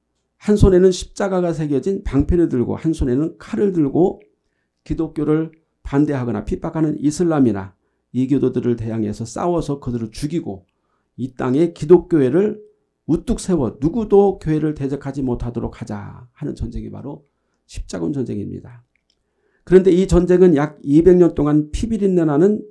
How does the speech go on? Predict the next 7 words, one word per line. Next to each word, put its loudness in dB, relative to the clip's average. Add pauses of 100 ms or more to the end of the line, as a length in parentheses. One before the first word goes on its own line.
종교 2
전쟁으로 0 (680)
역사에서 -12 (360)
아주 -18
부끄럽게 -12
기록되어 -8
있습니다. -16